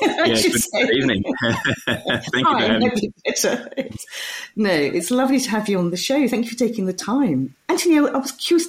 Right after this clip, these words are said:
Speaker 2: to know, it's always really interesting for me to know how people got into the cheese world. You know, what was it about cheese that sort of, was it, you know, did you find a love of cheese in yourself?
Speaker 1: Yeah, um, I was lucky enough to, to get a job with my, my mum. Uh, her side of the family have always had,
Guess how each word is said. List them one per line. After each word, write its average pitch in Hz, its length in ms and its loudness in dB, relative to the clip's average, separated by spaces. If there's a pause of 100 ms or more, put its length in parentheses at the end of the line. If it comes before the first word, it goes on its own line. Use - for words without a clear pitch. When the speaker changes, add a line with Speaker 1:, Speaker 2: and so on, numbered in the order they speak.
Speaker 2:
to 277 60 4
know, 269 120 4
it's 220 140 2
always 330 240 6
really 247 160 4
interesting 247 260 2
for 190 120 -4
me 165 80 2
to 196 140 -4
know 190 160 2
how 202 180 -2
people 190 580 -4
got - 240 0 (320)
into 202 240 2
the 185 100 -4
cheese 214 280 -2
world. 233 220 0
You 190 100 0
know, 160 60 4
what 175 220 2
was 185 260 2
it - 80 0
about 175 340 0
cheese 180 560 -4
that - 160 -4
sort 175 180 -6
of, 175 140 -8 (220)
was 180 160 -2
it, - 100 -4 (100)
you 180 80 0
know, 143 140 4
did 143 160 -2
you - 240 -2
find 175 320 0
a 165 60 4
love 165 260 2
of 160 100 -2
cheese 165 280 0
in 165 80 0
yourself? 185 640 -4
Speaker 1:
Yeah, 113 800 2
um, 98 320 -2
I 113 80 2
was 113 160 2
lucky 117 220 2
enough 101 260 -2
to, 98 340 -2
to - 100 -6
get 101 140 0
a 92 40 0
job 98 260 0
with 95 100 0
my, 98 380 0
my 95 160 2
mum. 95 440 0
Uh, 95 680 -2
her 104 100 2
side 95 220 0
of 95 80 0
the 92 40 -4
family 95 360 -2
have 92 80 0
always 95 340 0
had, 95 360 -2